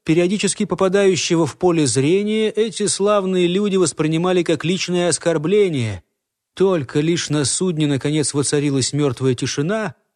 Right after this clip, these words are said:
а голодавший Вадим осторожно вышел наружу, чтобы проведать камбус. В столовой, кроме черствого хлеба и соли,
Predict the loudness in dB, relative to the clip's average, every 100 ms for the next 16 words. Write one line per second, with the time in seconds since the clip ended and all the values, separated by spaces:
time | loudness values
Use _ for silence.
0 | _ -2 2 4 4 0 0 2 2 2
1 | 2 2 0 2 2 2 2 2 4 2
2 | 2 0 2 2 0 0 -2 -4 -6 -6
3 | -4 -2 -2 -2 -2 -2 -4 -4 -8 -4
4 | -2 -2 -2 -2 -2 -2 -6 -10 _ _
5 | _ _ -8 -4 -2 0 0 0 0 -2
6 | -2 -2 0 2 0 0 0 0 0 0
7 | 2 2 0 0 2 2 0 0 0 2
8 | 2 2 -2